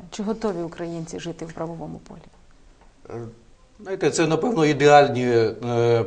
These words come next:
Speaker 2: певні моделі, ко-, коли можна сказати, що готові всі або всі не готові. Такого ніколи не буде.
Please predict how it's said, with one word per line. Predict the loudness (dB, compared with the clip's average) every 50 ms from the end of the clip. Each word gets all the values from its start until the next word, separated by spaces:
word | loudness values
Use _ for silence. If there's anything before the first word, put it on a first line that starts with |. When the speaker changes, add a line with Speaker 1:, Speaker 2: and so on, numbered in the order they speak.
| 0
Speaker 2:
певні | 0 0 2 2 0 -2
моделі, | -2 0 0 2 2 2 4 4 2
ко-, | 0 0 -2 -2 -2 -2
коли | -2 -2 -2 0
можна | 0 -2 -2 -2 -2 -4
сказати, | -2 -2 -2 0 0 0 0 0 -2 -2
що | -2 -2 0 0 0
готові | 0 0 0 2 2 2 4 4 2 2 2 -2 -2
всі | -4 -6 -4 -2 0 0 0 -2 -4 -4
або | -2 -2 2 2 0
всі | 0 0 -2 -2 -2
не | -2 -2 -2 -4
готові. | -4 -6 -8 -8 -10 -12 -12 -12 -16 -20 -20 _ _ _ -20 _ _ _ -10 -2
Такого | -2 2 4 4 4 4 2
ніколи | 0 0 0 0 2 2 2
не | 2 0 -2
буде. | -2 -6 -10 -12 -14 -18